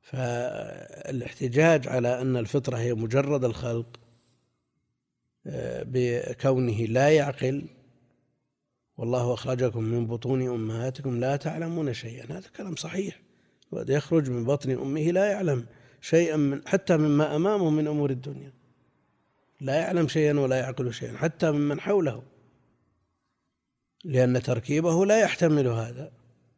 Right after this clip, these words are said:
ومع ذلك تبقى الفطرة وهي الاستعداد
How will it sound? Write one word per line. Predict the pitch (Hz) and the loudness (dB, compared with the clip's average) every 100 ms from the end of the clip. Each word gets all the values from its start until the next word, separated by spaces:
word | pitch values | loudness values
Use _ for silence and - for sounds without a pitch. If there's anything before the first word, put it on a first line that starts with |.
| _ _ _ _ _ _ | _ _ _ _ _ _
ومع | 127 117 120 | -6 -4 -2
ذلك | 117 123 135 156 - | 0 2 2 0 -2
تبقى | 139 127 113 117 - | 0 0 -2 -10 -8
الفطرة | 117 131 127 151 160 - - - _ _ _ _ _ | -4 -2 0 0 0 -4 -16 -20 _ _ _ _ _
وهي | 151 117 117 113 - | -8 -2 -2 -2 -4
الاستعداد | 120 110 - - 113 123 120 104 | -6 -8 -10 -10 -4 -2 -2 -4